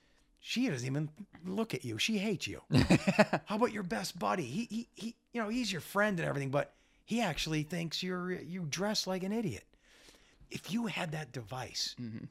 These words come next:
Speaker 1: you would hate everybody, and
Speaker 2: Yeah.
Speaker 1: everybody would have this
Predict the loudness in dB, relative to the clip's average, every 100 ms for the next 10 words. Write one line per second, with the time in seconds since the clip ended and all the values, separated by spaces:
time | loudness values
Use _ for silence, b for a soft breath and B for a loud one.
0 | _ _ _ -10 -8 -8 -10 -12 -12 -12
1 | -12 -14 -14 -14 -12 -8 -6 -6 -8 -10
2 | -10 -12 _ _ _ _ _ -12 -6 -6
3 | -6 -4 -6